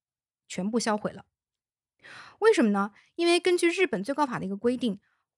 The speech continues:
未成年人案件的这个记录卷宗，呃，除了那种特别重大的啊，这种卷宗啊，在保存到犯罪人的二十六岁的时候，就会进行一个彻底的销毁。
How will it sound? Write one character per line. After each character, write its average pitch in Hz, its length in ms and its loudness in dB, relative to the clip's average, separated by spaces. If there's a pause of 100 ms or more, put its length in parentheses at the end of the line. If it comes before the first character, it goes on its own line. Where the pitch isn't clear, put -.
未 370 140 0
成 254 180 0
年 226 180 0
人 214 120 0
案 247 240 0
件 233 100 0
的 208 120 -4
这 214 80 -6
个 220 100 -4
记 262 160 -8
录 247 100 -2
卷 220 240 -4
宗， 226 220 -10 (120)
呃， 214 80 -4
除 208 260 -8
了 320 80 0
那 311 100 0
种 220 100 0
特 311 160 -2
别 233 120 2
重 269 160 -2
大 294 200 2
的 - 80 -4
啊， 170 200 -6 (440)
这 339 80 -2
种 262 160 2
卷 247 240 0
宗 247 160 -2
啊， 190 140 -2
在 220 320 -2
保 175 260 -2
存 170 280 -8
到 247 480 -2
犯 320 260 2
罪 240 160 2
人 180 200 -2
的 202 60 -4
二 285 220 -2
十 233 140 -6
六 381 180 0
岁 - 160 -4
的 180 100 -10
时 - 200 -16
候， - 200 -12
就 220 160 -8
会 214 120 -4
进 220 200 -10
行 196 180 -10
一 165 40 -10
个 190 140 -8
彻 311 260 -4
底 - 80 -14
的 - 120 -18
销 233 220 -6
毁。 - 220 -16